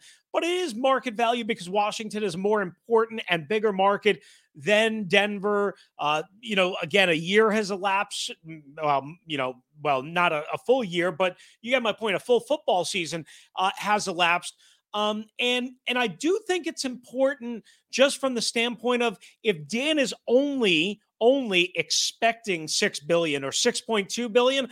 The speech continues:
I think a sale is much more realistic and much more likely to happen quicker than if he was, again, expecting six point eight, seven,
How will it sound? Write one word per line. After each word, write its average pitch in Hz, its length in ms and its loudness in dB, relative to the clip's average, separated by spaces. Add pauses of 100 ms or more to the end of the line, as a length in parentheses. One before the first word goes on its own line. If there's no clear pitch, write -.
(240)
I 226 100 2
think 285 160 0
a 226 60 2
sale 170 680 0 (240)
is 175 200 -2
much 226 340 0
more 247 220 6
realistic 208 800 -2 (220)
and 185 140 -4
much 254 240 2
more 233 200 4
likely 220 440 0
to 208 100 0
happen 190 400 -2
quicker 285 640 -4 (440)
than 226 180 4
if 240 140 2
he 226 160 -2
was, 202 200 2
again, 214 640 2
expecting 190 640 -4
six 196 280 -6
point 180 280 -4
eight, 156 360 0
seven, 147 560 2